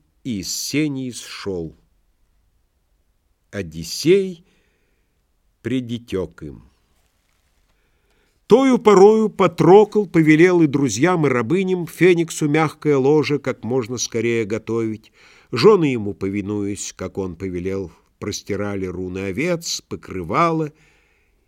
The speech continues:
и цвет нежнейший из лёна. Там покоился Феникс, денницы святой ожидая. Но Ахиллес почивал внутри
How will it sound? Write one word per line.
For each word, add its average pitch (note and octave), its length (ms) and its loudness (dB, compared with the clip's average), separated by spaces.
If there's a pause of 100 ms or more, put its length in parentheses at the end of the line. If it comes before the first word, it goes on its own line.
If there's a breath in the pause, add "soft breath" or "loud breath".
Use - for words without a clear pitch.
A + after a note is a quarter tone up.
(340)
и A#2 80 -6
цвет D#3 720 -2
нежнейший G2 1040 -6
из G#2+ 260 -10
лёна. D#2+ 560 -8 (2250)
Там G#3 280 -2
покоился C3+ 760 -4
Феникс, G2 800 -8 (760)
денницы G2+ 720 -8
святой E2+ 600 -10
ожидая. D2+ 580 -12 (1120 soft breath)
Но G#2+ 140 0
Ахиллес D#3+ 500 4
почивал E3+ 640 0
внутри D3 720 -4